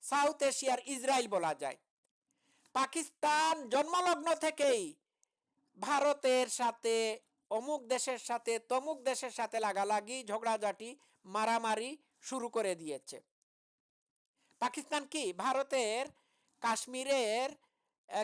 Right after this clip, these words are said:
কিছু অংশ বিশেষ দখল করে নাই? দখল করেছে। পাকিস্তান কি তার জন্মের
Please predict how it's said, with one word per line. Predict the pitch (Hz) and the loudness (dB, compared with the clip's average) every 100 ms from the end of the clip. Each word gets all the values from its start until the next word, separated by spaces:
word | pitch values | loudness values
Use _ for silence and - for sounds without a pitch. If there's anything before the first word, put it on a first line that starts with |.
| - | -4
কিছু | 294 294 | -4 0
অংশ | 277 262 | 0 0
বিশেষ | 294 294 320 | -2 0 0
দখল | 302 285 339 | 2 2 2
করে | 302 320 330 | 2 2 2
নাই? | 330 185 - _ _ | 2 0 -6 _ _
দখল | 196 220 202 | -2 0 -2
করেছে। | 180 160 147 151 139 _ _ _ _ _ | -2 -4 -6 -10 -12 _ _ _ _ _
পাকিস্তান | 294 285 320 - 320 311 | -2 0 -6 0 0 0
কি | 277 320 311 302 285 _ _ _ _ _ _ _ _ _ _ _ - | -4 -2 -2 -4 -10 _ _ _ _ _ _ _ _ _ _ _ -2
তার | 254 262 208 | 0 0 -2
জন্মের | 185 254 247 254 277 294 | 0 2 0 -2 0 0